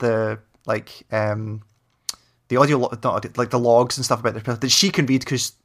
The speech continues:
her old world can translate the glyphs that she doesn't understand. Um,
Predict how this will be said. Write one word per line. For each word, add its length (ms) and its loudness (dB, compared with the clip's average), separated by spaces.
her 140 -2
old 200 -2
world 260 -2
can 120 -10
translate 540 -2
the 80 -12
glyphs 320 -2
that 100 -14
she 120 -12
doesn't 160 -10
understand. 380 0
Um, 340 4